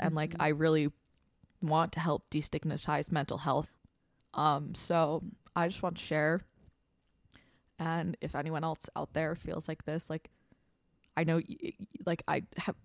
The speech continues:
Speaker 1: reached points where I feel like I'm crazy and there's just something super wrong with me and I'm just straight up insane. Um, and that no one else has ever experienced this because no one else can ever experience what's happening in someone else's head. So for anyone else who's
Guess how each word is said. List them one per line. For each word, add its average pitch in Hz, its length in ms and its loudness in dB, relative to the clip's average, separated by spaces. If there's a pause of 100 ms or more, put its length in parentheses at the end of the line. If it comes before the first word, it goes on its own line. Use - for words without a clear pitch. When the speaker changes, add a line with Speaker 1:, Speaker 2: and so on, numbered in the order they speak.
(120)
Speaker 1:
reached 196 200 0
points 220 240 2
where - 120 0
I - 40 0
feel 170 300 6
like - 200 -2
I'm 147 200 4
crazy - 560 -4
and 151 100 -2
there's 156 140 -2
just - 220 -6
something 156 340 0
super - 420 0
wrong 139 240 0
with 170 140 -8
me - 180 -6
and - 120 -2
I'm 151 220 2
just - 220 -4
straight 151 360 -2
up - 260 0
insane. - 800 -4 (760)
Um, - 400 0
and 165 120 2
that - 160 0 (1080)
no 190 260 10
one 170 120 4
else 156 200 4
has 151 120 -2
ever 143 260 0
experienced - 560 -4
this - 200 -8
because - 400 -4 (260)
no 202 120 10
one 214 100 10
else 190 160 4
can 196 140 0
ever 185 220 8
experience - 380 -2
what's - 160 -4
happening - 280 2
in 156 80 0
someone - 220 0
else's - 300 -4
head. - 320 -2 (420)
So 185 160 0
for 185 160 2
anyone 185 260 4
else 151 220 -2
who's - 300 -4